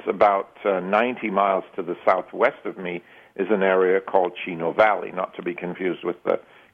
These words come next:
California Chino Valley of northern San Diego County. Um, but our Chino Valley is, is a wonderful microclimate on the wet side of the mountain range, um, at about, uh, four thousand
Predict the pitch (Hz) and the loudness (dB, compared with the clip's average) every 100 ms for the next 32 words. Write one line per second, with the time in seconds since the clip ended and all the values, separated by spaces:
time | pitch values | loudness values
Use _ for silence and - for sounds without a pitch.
0 | - 120 110 - 156 131 98 - 90 87 | 0 2 2 2 0 0 -6 -6 -4 0
1 | 92 90 87 87 - 85 87 90 85 82 | 2 2 0 -2 0 -2 0 -2 -2 -2
2 | - 85 82 80 87 - 110 110 - 82 | -4 -2 -2 -4 -6 0 0 0 -2 -12
3 | - _ - - - - 92 90 90 90 | -12 _ -20 -20 -20 -6 0 0 0 -4
4 | 82 _ _ 98 107 - - _ 101 131 | -12 _ _ 2 2 2 -14 _ 2 2
5 | - 123 104 95 95 92 95 95 92 90 | 0 -6 -2 0 2 2 2 0 0 -2
6 | 95 - 101 87 95 90 110 113 110 92 | -4 0 -2 0 0 2 0 0 0 2
7 | 95 95 98 - - 92 92 92 - 87 | 0 0 -4 -2 0 0 0 -6 -2 -2
8 | 90 85 82 104 - - 95 92 87 - | -2 -2 0 0 0 -2 0 0 -4 -8
9 | 82 87 87 80 80 82 82 85 - - | -4 -2 -2 -4 -2 -2 -2 -6 -10 -12
10 | _ _ _ _ 92 87 87 95 _ _ | _ _ _ _ 2 2 2 -2 _ _
11 | _ _ _ _ - 92 90 92 87 92 | _ _ _ _ -2 0 2 2 2 0
12 | - 95 87 85 85 - 98 101 - 104 | -4 -2 0 0 -4 -2 0 0 2 2
13 | 104 92 85 | 2 -2 -8